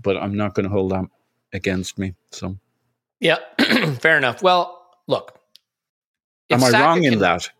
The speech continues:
Speaker 1: Do you think?
Speaker 2: No, no.
Speaker 1: Like,
Speaker 2: Eh, eh, what I was gonna say is, like, if Saka can,
Speaker 1: who would you play instead of Saka on the right-hand side?
Speaker 2: Yes, I mean, he could move Sterling over. I, I think Foden can play either side.
Speaker 1: They're all very
Speaker 2: Um,
Speaker 1: compromisey, aren't they?
Speaker 2: Yeah,
Speaker 1: As
Speaker 2: you,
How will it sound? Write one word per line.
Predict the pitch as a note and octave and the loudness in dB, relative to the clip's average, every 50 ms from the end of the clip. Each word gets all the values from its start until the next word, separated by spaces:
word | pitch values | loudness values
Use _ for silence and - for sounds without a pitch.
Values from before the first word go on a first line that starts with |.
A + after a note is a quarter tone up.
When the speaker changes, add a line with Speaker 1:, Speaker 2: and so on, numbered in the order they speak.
| _ - | _ -4
Speaker 1:
Do | - G2 | 0 0
you | F#2 | 0
think? | F2+ F#2 - | 0 0 2
Speaker 2:
No, | F3 F3+ D3+ A2+ A2 - - - _ _ _ _ | 2 2 2 0 -4 -10 -16 -20 _ _ _ _
no. | - C#3+ F#3+ | -2 0 2
Speaker 1:
Like, | A#3 G#3+ - - - - _ _ - | 2 2 0 -2 -8 -18 _ _ -6
Speaker 2:
Eh, | D3 - - _ _ _ - | -6 -6 -6 _ _ _ -4
eh, | D#3+ F3 | -2 0
what | - F3+ F3+ | 2 2 2
I | |
was | E3 D3+ | 2 2
gonna | C3 E3 C#3 | 0 -2 0
say | - G3+ G3 | 0 2 0
is, | F3 C#3+ | 2 0
like, | D3+ C3+ - - | -2 -4 -4 -6
if | D3+ C#3 | -6 -6
Saka | - - - D#3 F3 F#3 - G3 | -4 0 0 0 0 0 -2 -4
can, | F3+ - - D#3 C#3+ C3+ C3+ C3 B2 A#2+ _ _ - | -6 -4 -4 -4 -4 -4 -6 -10 -12 -14 _ _ 0
Speaker 1:
who | F#3 A3+ | 2 2
would | C4+ C4+ - | 2 4 2
you | C#4 B3 | 0 0
play | C4+ - G#3+ F#3+ F#3 E3+ | 2 2 4 4 4 2
instead | D3+ C#3+ - - D3+ D3 D3 C#3 | 2 0 0 2 2 4 4 4
of | A#2 | 2
Saka | - - B2 G#2+ - - - D#2+ - - _ _ _ _ _ _ _ _ _ _ _ _ _ _ _ _ - | 2 2 2 2 2 0 -4 -6 -6 -6 _ _ _ _ _ _ _ _ _ _ _ _ _ _ _ _ -2
on | - A2+ A2+ | -2 0 0
the | A2+ G#2+ | 2 0
right-hand | G#2+ G#2 G#2+ G2+ G2+ G#2 G2 F#2+ F#2+ | 2 2 2 2 0 0 -2 -2 -2
side? | - G#2+ G2+ F2+ | 0 0 2 0
Speaker 2:
Yes, | F3+ G3 F#3+ - - - | 0 -2 -4 -6 -6 -6
I | C#3 | -8
mean, | C#3+ B2 | -8 -6
he | A#2 C3 | -8 -10
could | B2 - C3 | -10 -10 -10
move | A#2+ A#2 A2 G2 - | -8 -8 -10 -6 -6
Sterling | - - - D3 C#3+ D3 D#3 D#3 D#3 D3+ D3 | -6 -6 -4 -4 -2 -2 -2 -4 -4 -6 -6
over. | D3 D3 C#3+ C3+ C#3+ C#3+ C#3 C#3 C#3 - | -6 -6 -6 -6 -8 -8 -6 -6 -8 -10
I, | - - - - - | -12 -16 -18 -16 -16
I | - | -16
think | A2+ - F3+ D3 A#2 - | -12 -12 -12 -12 -12 -16
Foden | - - - - B2+ B2 B2+ C3 C3 C3 B2+ A#2 | -20 -20 -12 -6 -4 -4 -4 -4 -6 -8 -10 -8
can | - A#2+ A#2 A2+ | -8 -10 -10 -10
play | A2+ - - C3 B2 | -10 -10 -8 -8 -8
either | B2 A#2+ A2+ A2+ G2+ | -8 -8 -10 -8 -8
side. | - - - A#2+ A#2+ A#2+ A#2+ A#2+ A#2 A#2+ A#2+ A#2 | -6 -2 -2 0 0 0 0 -2 -2 -2 -2 0
Speaker 1:
They're | C#3+ D3 F3+ | 2 2 4
all | G3+ G#3 G3+ | 4 4 4
very | A3 G#3 F#3 D#3 | 4 2 2 2
Speaker 2:
Um, | A2 | 0
Speaker 1:
compromisey, | A2+ - D#3+ E3 E3 D#3+ - D3 C3+ B2 A2 G2+ F#2 F2+ F2 F#2 G2 | 0 2 2 2 2 4 2 2 4 4 2 2 0 0 0 -2 0
aren't | A2+ C#3 C#3 C3 | 0 0 0 0
they? | - G2 F2 E2+ _ - | 0 -2 -2 -2 _ -10
Speaker 2:
Yeah, | D3 D3 - | -4 -2 0
Speaker 1:
As | - D#3+ D#3+ D#3+ D#3+ D#3+ D3+ | 0 2 2 0 0 -2 -4
Speaker 2:
you, | D#3+ | -6